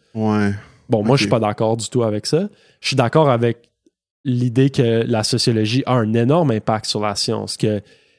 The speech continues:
Speaker 2: notre société ne permet pas n'importe quel type d'institution scientifique, que le type d'institution scientifique va avoir un énorme,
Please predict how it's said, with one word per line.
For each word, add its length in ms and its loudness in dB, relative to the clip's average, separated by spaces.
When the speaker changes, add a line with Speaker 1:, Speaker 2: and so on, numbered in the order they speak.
Speaker 2:
notre 220 2
société 480 2
ne 140 4
permet 400 0
pas 200 2
n'importe 520 0
quel 220 -2
type 280 0
d'institution 720 -4
scientifique, 680 -2
que 100 0
le 180 2
type 280 2
d'institution 680 0
scientifique 540 0
va 320 -2
avoir 240 2
un 60 0
énorme, 320 -2